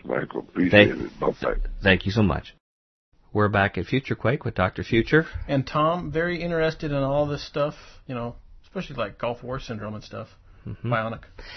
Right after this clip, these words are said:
Speaker 2: You know, I, I, I can't remember if I mentioned this on the first show, but, uh, you were conspicuously absent in the interview
Speaker 3: Mm-hmm.
Speaker 2: because it had to be done at an inopportune time, the interview itself.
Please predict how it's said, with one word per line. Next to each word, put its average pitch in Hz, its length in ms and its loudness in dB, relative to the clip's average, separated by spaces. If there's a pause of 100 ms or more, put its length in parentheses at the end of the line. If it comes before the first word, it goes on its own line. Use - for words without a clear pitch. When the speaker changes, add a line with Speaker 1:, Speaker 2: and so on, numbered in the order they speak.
(180)
Speaker 2:
You 135 140 6
know, 139 280 10
I, 104 120 2
I, - 260 -2 (160)
I 117 120 -6
can't 131 260 -2
remember 120 220 0
if - 100 -4
I 107 80 4
mentioned 107 360 0
this 92 160 0
on 95 120 -2
the 85 80 -4
first - 240 -2
show, 90 400 0 (440)
but, 98 480 2
uh, 87 560 2
you 113 160 2
were 117 120 6
conspicuously 107 800 0
absent 95 420 0
in 87 60 -2
the 90 80 0
interview 85 400 -2 (120)
Speaker 3:
Mm-hmm. 139 260 0
Speaker 2:
because 98 260 2
it 95 100 -2
had 104 140 0
to 95 40 -4
be 92 120 2
done 95 260 2
at 90 80 0
an 80 160 0
inopportune 95 520 0
time, 85 320 -2
the 85 60 -2
interview 87 260 -2
itself. 78 360 -4